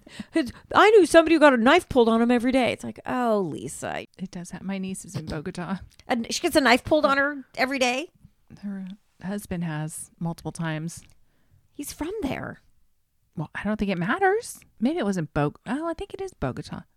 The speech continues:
Speaker 1: Oh, no, it's not Bog-, it was
Speaker 2: Hmm.
Speaker 1: Medellin, I think. But I
Speaker 2: Oh.
Speaker 1: think it's, that happens there.
Speaker 2: Well, Colombia, but, you know, Lisa.
Speaker 1: But I
Speaker 2: It's
Speaker 1: love
Speaker 2: gonna be
Speaker 1: Colombia.
Speaker 2: great. It's gonna be great. He's gonna be fine. <laughs>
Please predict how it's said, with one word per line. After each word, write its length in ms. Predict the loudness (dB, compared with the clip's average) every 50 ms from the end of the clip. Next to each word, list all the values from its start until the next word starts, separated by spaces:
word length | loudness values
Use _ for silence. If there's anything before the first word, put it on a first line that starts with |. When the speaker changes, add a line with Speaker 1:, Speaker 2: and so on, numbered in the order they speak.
| -4
Speaker 1:
Oh, 220 | 0 2 2 2 2
no, 240 | 2 2 2 2 0
it's 180 | -2 -4 -4
not 180 | -4 -4 -4 -2
Bog-, 200 | -4 -6 -4 -4
it 60 | -4
was 120 | -4 -2
Speaker 2:
Hmm. 60 | -2 -2
Speaker 1:
Medellin, 500 | -4 -4 -4 -6 -6 -6 -6 -6 -6 -8
I 100 | -10 -10 -12
think. 260 | -12 -14 -14 -14 -16 -20 _ _ _ _ _ _ -18
But 360 | -16 -16 -14 -12 -10 -6 -4
I 60 | -4
Speaker 2:
Oh. 20 | -4
Speaker 1:
think 380 | -4 -4 -4 -4 -6 -8 _ _ _ _ _ _ _ _ -8
it's, 460 | -8 -8 -8 -10 -14 -14 -16 -18 _ _
that 160 | -10 -10 -8 -6
happens 440 | -6 -6 -4 2 4 4 4 4
there. 280 | 2 2 2 2 2 2
Speaker 2:
Well, 120 | 0 -4 -6 -8
Colombia, 960 | -8 -6 -2 0 0 0 2 4 4 4 6 6 6 6 6 4 4 2 -2 _ _ _ -10 -2
but, 300 | 2 2 4 4 2 0 -6
you 140 | -8 -6 -6
know, 180 | -6 -6 -8 -8
Lisa. 440 | -8 -10 -10 -8 -10 -10 -10 -10 -12 -14 _ -20 -20 -20 -18 -14 -12 -12 -10 -6 -2
Speaker 1:
But 100 | 2 4
I 100 | 4 4
Speaker 2:
It's 80 | 4
Speaker 1:
love 260 | 6 8 8 8 8 8
Speaker 2:
gonna 0 |
be 80 | 8 8
Speaker 1:
Colombia. 800 | 10 10 12 12 12 10 10 10 10 12 12 12 12 12 12 12
Speaker 2:
great. 100 | 10 10
It's 100 | 6 6
gonna 180 | 4 4 4 4
be 80 | 2
great. 560 | 2 2 2 4 6 6 6 6 4 4 2
He's 120 | 2 0 2
gonna 160 | 0 0 0
be 120 | 0 -2
fine. 920 | -2 -2 0 0 2 2 2 2 4 4 4 4 4 4 2 0 -2 -4 -10
<laughs> 40 | -16